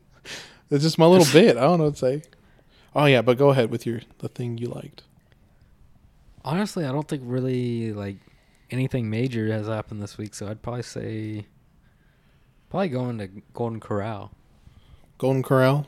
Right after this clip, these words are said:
Speaker 2: Yeah, that's, like, been the highlight of my week so far, as simple as it was.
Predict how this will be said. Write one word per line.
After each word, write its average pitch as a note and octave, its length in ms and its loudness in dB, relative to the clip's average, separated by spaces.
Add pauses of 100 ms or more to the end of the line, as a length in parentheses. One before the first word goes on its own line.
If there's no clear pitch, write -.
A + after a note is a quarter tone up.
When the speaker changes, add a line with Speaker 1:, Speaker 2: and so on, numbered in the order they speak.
(140)
Speaker 2:
Yeah, A2+ 220 -6
that's, - 300 -12
like, A#2 180 -4 (240)
been A#2 140 0
the A2 100 -8
highlight A2+ 360 -6
of G#2+ 60 -8
my G#2 140 -8
week G2+ 220 -8
so - 220 -8
far, F#2+ 340 -8
as F#2+ 80 -10
simple - 460 -6
as A2+ 180 -2
it A2+ 120 0
was. A2+ 600 -4